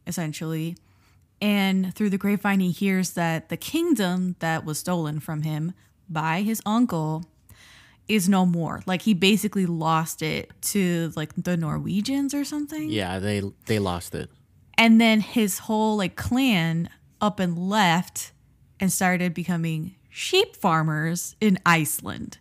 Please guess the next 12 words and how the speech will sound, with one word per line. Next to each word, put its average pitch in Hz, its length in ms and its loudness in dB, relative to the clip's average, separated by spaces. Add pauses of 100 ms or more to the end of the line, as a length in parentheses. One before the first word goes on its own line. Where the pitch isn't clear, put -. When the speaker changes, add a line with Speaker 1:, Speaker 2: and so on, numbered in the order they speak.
(420)
Speaker 1:
And 208 140 4
so 226 140 2
I 220 160 6
was 247 160 2
like, 190 180 2 (140)
"That 208 340 6
is 170 160 0
so 185 340 0
anticlimactic 170 1040 -2
to 165 100 -8
me," - 180 -6
because 185 320 2